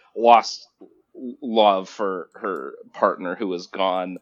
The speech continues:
But, like, for him, yeah, something happens where, like,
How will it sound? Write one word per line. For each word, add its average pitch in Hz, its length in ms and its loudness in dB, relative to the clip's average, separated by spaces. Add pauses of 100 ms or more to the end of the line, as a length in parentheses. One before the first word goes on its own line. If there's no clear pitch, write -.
(260)
But, 131 100 4
like, 120 200 4
for 123 180 0
him, 139 240 2
yeah, 120 180 0
something 131 360 -6
happens 104 540 -8
where, 101 180 -6
like, 95 380 -8